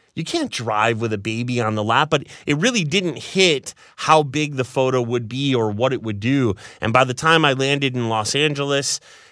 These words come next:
it was everywhere. The numbers were huge. Uh, and, and it ended up changing California state law. So, you know, for me to sit here and not say that's one of the biggest, you know, I think that would be a crime. But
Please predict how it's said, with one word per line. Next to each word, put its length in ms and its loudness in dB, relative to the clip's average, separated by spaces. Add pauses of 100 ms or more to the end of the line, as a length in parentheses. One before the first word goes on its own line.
it 100 2
was 240 0
everywhere. 800 2
The 140 -4
numbers 560 0
were 180 0
huge. 840 -2 (220)
Uh, 380 4
and, 280 0
and 160 -2
it 140 -2
ended 240 -2
up 160 -6
changing 540 -4
California 540 -4
state 340 -6
law. 400 2
So, 360 -2 (400)
you 80 0
know, 140 2
for 120 -4
me 200 -2
to 80 -2
sit 180 -2
here 220 -2
and 100 0
not 180 0
say 260 -2
that's 280 0
one 200 -2
of 60 -2
the 120 0
biggest, 500 -2
you 240 -6
know, 100 0
I 100 -2
think 200 -4
that 180 0
would 140 -10
be 160 -4
a 60 -2
crime. 480 2
But 200 0